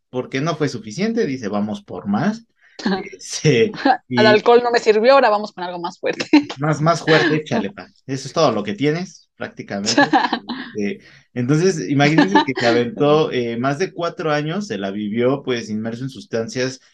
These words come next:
Speaker 1: peligrosas, incluso fue internado también por cirrosis. O sea,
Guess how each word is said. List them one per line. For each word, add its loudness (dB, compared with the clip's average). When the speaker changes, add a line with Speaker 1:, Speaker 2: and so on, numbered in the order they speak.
Speaker 1:
peligrosas, 0
incluso -2
fue -10
internado -8
también -6
por -6
cirrosis. -8
O -20
sea, -20